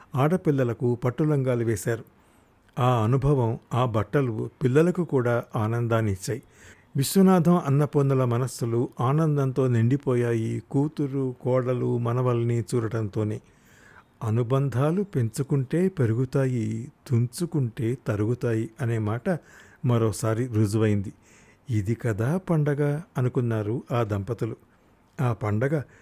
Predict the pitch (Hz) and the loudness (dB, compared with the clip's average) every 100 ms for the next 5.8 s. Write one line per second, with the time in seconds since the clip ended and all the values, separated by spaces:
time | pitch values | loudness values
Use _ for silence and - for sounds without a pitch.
0 | - _ - 123 - 196 185 147 151 160 | -20 _ -4 -2 2 4 6 4 2 2
1 | 139 127 139 135 127 120 117 107 107 117 | 2 2 2 0 2 2 2 0 -2 -6
2 | 156 - - - 139 160 180 - 139 120 | -6 -10 -8 0 4 4 2 0 -2 0
3 | 127 120 123 123 117 113 107 113 90 - | -2 0 0 2 2 2 2 -2 -4 -10
4 | _ _ _ - 117 113 131 - 156 139 | _ _ _ -2 2 4 2 2 2 2
5 | 123 117 - 117 104 - 123 107 | 0 -2 0 2 0 -4 -6 -6